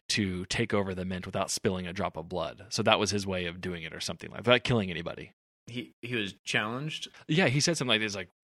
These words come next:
Speaker 1: "You said I couldn't take this place over without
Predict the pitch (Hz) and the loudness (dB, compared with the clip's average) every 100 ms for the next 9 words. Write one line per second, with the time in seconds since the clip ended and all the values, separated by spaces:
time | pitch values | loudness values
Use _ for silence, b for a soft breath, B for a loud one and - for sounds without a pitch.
0 | _ _ - 110 123 123 92 92 101 85 | _ _ -10 0 2 2 2 -2 -4 -4
1 | - 95 87 - 90 82 90 85 85 85 | -8 -8 -8 -8 -6 -6 -6 -8 -8 -4
2 | 87 80 | -4 -4